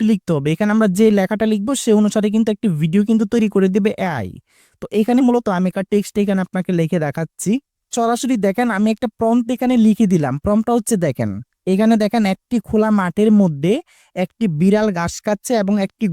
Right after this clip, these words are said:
গরু মাছ খাচ্ছে। তো আসলে কি গরু কি আসলে মাছ খায় এবং বিড়াল কি আসলে ঘাস খায়? আমি কিন্তু, আহ, just একটা প্রম্পট এখানে দিলাম, দেখি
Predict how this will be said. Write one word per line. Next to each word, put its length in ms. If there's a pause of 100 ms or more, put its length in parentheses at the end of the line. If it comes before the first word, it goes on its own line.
গরু 200 (120)
মাছ 160 (120)
খাচ্ছে। 400 (500)
তো 60 (120)
আসলে 260 (100)
কি 80 (140)
গরু 260
কি 80 (200)
আসলে 260 (140)
মাছ 160 (120)
খায় 220
এবং 120 (120)
বিড়াল 260
কি 140
আসলে 220 (100)
ঘাস 160 (100)
খায়? 220 (180)
আমি 200
কিন্তু, 320
আহ, 40 (800)
just 280
একটা 120 (100)
প্রম্পট 320
এখানে 200 (120)
দিলাম, 240 (280)
দেখি 220